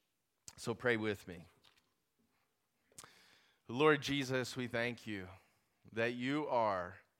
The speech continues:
a, a wilderness shepherd, that you are our rock, and that anchored to you, even in the fiercest blizzards,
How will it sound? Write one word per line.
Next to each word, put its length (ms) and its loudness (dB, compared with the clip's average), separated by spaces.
a, 180 -2
a 100 -2
wilderness 640 0
shepherd, 540 -6
that 180 4
you 360 2
are 480 2
our 340 6
rock, 500 -2
and 160 -6
that 260 0
anchored 480 -2
to 180 -6
you, 360 -10
even 400 2
in 180 -2
the 140 -4
fiercest 880 -6
blizzards, 840 -4